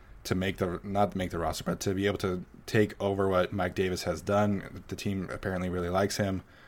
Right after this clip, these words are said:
Uh, so just l-, looking at the value of the position, this is where all the tight ends are right now. You have O'Grady, you have, uh, Josiah Deguara, and you have Devin Asiasi. So I think if you want a tight end, this is the time to take him.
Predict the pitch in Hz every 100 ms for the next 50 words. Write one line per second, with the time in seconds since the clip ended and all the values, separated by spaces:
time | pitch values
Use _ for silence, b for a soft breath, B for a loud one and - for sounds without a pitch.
0 | b b b - 92 90 - 104 107 131
1 | 131 - 113 113 110 - 113 117 120 127
2 | 113 101 101 90 104 104 107 104 98 101
3 | 104 98 107 101 98 101 120 98 98 92
4 | 98 98 104 98 98 95 95 95 95 95
5 | 95 101 - b b b 95 92 95 92
6 | 95 95 95 92 95 95 87 - 101 98
7 | 92 90 87 95 - 98 95 95 98 95
8 | 98 92 92 95 90 98 95 90 95 -
9 | 95 104 104 110 98 - b b b b
10 | - 104 104 110 101 - - 101 92 101
11 | 120 120 120 117 117 113 104 110 117 98
12 | 101 107 98 92 120 120 123 120